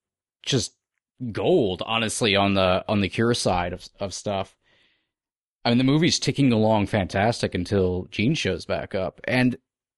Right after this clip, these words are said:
the Phoenix stuff is more or less just ideas for a Phoenix movie that only has a couple scenes to, like, show you the ideas. And they're good ideas. I like the ideas. Um,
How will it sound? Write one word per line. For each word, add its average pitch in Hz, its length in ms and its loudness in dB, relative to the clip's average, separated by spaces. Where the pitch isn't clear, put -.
the 127 260 0
Phoenix 269 360 2
stuff 151 280 0
is 117 140 0
more 131 240 2
or 135 60 2
less 123 240 2
just - 400 -2
ideas 113 800 4
for 160 180 0
a 147 40 -2
Phoenix 170 420 0
movie 185 460 2
that 117 320 2
only 135 260 4
has 131 220 0
a - 40 0
couple 123 340 -2
scenes 123 480 2
to, 110 120 0
like, 101 240 0
show 104 300 2
you 101 300 2
the 98 180 2
ideas. 85 760 -2
And 151 160 0
they're 165 120 2
good 113 200 0
ideas. 185 460 2
I 104 100 0
like 95 260 0
the 302 140 2
ideas. 127 540 -2
Um, 113 500 2